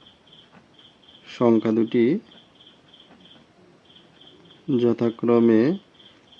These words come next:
একটা হচ্ছে বারো এক্স, সরি,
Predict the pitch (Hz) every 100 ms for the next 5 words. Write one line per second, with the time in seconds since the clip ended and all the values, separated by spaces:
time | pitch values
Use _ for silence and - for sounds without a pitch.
0 | _ _ _ _ _ - - _ _ -
1 | 117 127 120 - 123 101 104 104 110 127
2 | 165 - - - - _ - 98 123